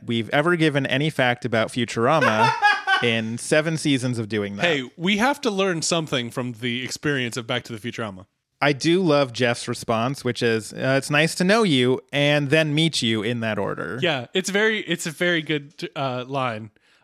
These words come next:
Speaker 2: Um, he, he, Abed also tells him, "Oh, uh, your question?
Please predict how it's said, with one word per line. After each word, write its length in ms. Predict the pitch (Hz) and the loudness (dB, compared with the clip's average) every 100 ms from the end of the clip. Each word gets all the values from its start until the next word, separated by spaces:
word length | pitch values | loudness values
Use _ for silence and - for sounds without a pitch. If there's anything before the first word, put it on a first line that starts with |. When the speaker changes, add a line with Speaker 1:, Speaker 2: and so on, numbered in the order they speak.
| - | -4
Speaker 2:
Um, 260 | 139 135 | -2 -2
he, 280 | 131 170 180 | -4 -4 -4
he, 180 | 156 151 _ _ | -10 -18 _ _
Abed 260 | - 175 185 | -2 0 2
also 200 | 180 175 | 0 0
tells 260 | 165 165 160 | -2 0 0
him, 160 | 143 - - - | -4 -6 -10 -2
"Oh, 300 | 220 170 139 | 0 0 -2
uh, 240 | 160 156 151 | -2 -2 -2
your 140 | 156 170 | -2 -4
question? 460 | - 214 - 277 | 0 0 0 -2